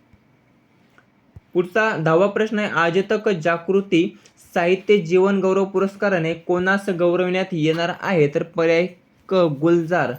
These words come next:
साहित्यिक आहेत बघा गुलजार आणि यांनाच आजतक जागृती साहित्य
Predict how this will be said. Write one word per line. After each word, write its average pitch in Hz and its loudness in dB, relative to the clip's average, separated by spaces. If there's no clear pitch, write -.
साहित्यिक 151 0
आहेत 175 0
बघा 175 0
गुलजार 160 0
आणि 151 -2
यांनाच 175 0
आजतक 185 0
जागृती 165 0
साहित्य 165 -2